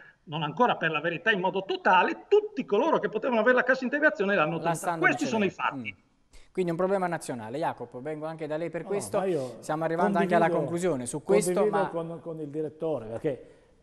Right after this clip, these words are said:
Speaker 3: effettivamente il governo in questo caso deve governare,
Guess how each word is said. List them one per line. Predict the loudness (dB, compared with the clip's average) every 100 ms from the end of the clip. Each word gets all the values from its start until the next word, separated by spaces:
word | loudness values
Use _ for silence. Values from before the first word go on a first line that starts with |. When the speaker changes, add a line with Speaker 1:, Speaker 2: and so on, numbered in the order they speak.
| _
Speaker 3:
effettivamente | -4 2 4 4 4 0 -4 -12 -2
il | 2 4
governo | 8 10 10 8 4 -2 -2
in |
questo | -2 -4 -4
caso | -2 0 0 -2 -6
deve | 2 4 6
governare, | 4 4 2 0 -2 -2